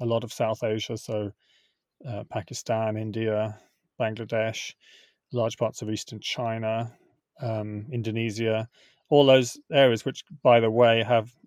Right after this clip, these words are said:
actually, I think, have the majority of the world's population, particularly if you include parts of North Africa, North and East Africa as well. Um, that's pretty much it. Um, so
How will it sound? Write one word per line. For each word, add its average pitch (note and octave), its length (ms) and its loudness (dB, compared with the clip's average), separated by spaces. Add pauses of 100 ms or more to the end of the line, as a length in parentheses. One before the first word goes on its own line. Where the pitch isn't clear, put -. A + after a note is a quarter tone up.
(140)
actually, C3 240 -2
I G2+ 40 0
think, A#2+ 180 -10
have A2 140 -4
the G#2 80 -8
majority A2+ 420 -4
of A2 40 -2
the G#2 60 -4
world's G#2 140 -6
population, A2 680 -10 (480)
particularly C3 260 -2
if - 60 -8
you A#2 60 -4
include G#2+ 340 -4 (160)
parts A#2 260 -4
of A2 60 -8
North G#2 160 -8
Africa, G#2+ 600 -10
North A#2 240 -8
and A#2 80 -8
East G#2+ 180 -10
Africa - 260 -12
as A#2 120 -10
well. A#2 380 -4 (640)
Um, A2 280 -4 (260)
that's B2+ 160 2
pretty D3 160 2
much C3+ 200 -2
it. A#2+ 260 -2 (1040)
Um, G#2+ 400 0 (440)
so G#2+ 340 2